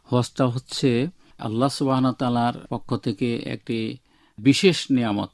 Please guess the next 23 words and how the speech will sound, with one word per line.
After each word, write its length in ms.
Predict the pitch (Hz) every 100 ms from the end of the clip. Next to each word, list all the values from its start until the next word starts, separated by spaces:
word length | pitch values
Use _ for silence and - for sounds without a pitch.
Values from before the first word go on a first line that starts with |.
| -
আল্লাহ 260 | 120 120 151
সুবহানাহু 400 | 160 170 147 147
ওয়া 80 | 143
তাআলা 380 | 139 139 147 156
যাকে 540 | 120 113 - 127 127 139 _ _ -
ডাক 240 | 113 120 110
দিবেন 460 | 107 123 120 127 - -
তিনিই 320 | 139 147 185
শুধু 600 | - 185 143 147 147 226 - -
আল্লাহর 320 | 127 120 127
ঘরের 260 | 117 127 120
মেহমান 340 | 113 113 117
হতে 180 | 110 113
পারবেন। 360 | - 101 - 131 _ _ _ -
সুতরাং 540 | 131 147 143 156 160 - _ _ _
আল্লাহ 220 | - 123 143
সুবহানাহু 320 | 160 151 147
ওয়া 220 | 143 147
তাআলা 280 | 143 143 - -
এবছর 600 | 127 131 123 147 139 131
যাদেরকে 480 | 120 120 127 127 135
ডাক 280 | 123 123 113
দিয়েছেন, 680 | 110 117 127 - 139 135